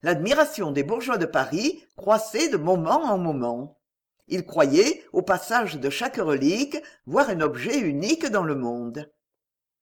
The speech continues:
Ah, dit Calvin plus tard, la merveille n'est pas si grande.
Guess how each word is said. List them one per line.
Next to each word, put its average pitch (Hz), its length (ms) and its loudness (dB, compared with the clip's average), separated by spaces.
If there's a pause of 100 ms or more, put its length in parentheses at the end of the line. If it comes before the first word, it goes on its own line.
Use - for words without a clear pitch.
(300)
Ah, 247 200 8
dit 160 200 -4
Calvin 165 360 2
plus 147 260 -2
tard, 139 300 0 (200)
la 170 100 4
merveille 214 640 4
n'est 185 100 2
pas 285 220 4
si 214 220 -2
grande. 131 500 -2